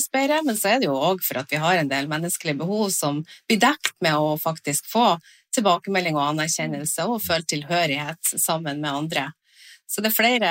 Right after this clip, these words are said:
Speaker 1: aspekter med akkurat det med tilbakemeldinger som er viktig. Men vi ser at det også er litt, eh, no-, ofte noe man mangler da, og kanskje ikke har gode nok, eh, strukturer for å få til.
Speaker 2: Hva er dykkers beste råd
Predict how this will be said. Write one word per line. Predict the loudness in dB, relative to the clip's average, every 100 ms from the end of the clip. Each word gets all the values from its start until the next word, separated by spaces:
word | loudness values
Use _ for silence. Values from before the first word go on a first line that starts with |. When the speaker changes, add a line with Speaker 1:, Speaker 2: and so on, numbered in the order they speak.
| 0
Speaker 1:
aspekter | -2 -4 -6 -6 -6 -4
med | -4 -6 -6 -8
akkurat | -10 -10 -10
det | -8
med | -8 -10
tilbakemeldinger | -12 -12 -12 -12 -10 -8 -8
som | -8
er | -10
viktig. | -12 -12 -6
Men | -2 0
vi | 2
ser | 0 0
at | -4 -2
det | 0 0
også | 0 0
er | -2
litt, | -2 -6 -8 -10
eh, | -10 -12 -10 -10
no-, | -8 -8 -6
ofte | -4 -4 -2 -2 -2 -6 -12
noe | -12 -12 -6 -4
man | -4 -4
mangler | -4 -2 -2
da, | -4 -10 -12 _ _ -12
og | -4
kanskje | -2 0 0
ikke | -2 -2
har | -4 -4
gode | -4 -4 -2
nok, | -4 -6 _ -10
eh, | -8 -8 -10 -14 -16 -14 -12
strukturer | -8 -8 -4 -2 -2 -2
for | -8
å | -10 -10 -10 -12 -12 -8
få | -8 -8
til. | -10 -12 -14 _ _ -20 -20 -20 _ -4
Speaker 2:
Hva | 2 4 4 4
er | 4
dykkers | 2 2 0 0 -2 -8 -16 _ _ _ -12 -4 4
beste | 4 6 4 2 0 2
råd | 4 6 6 2 -2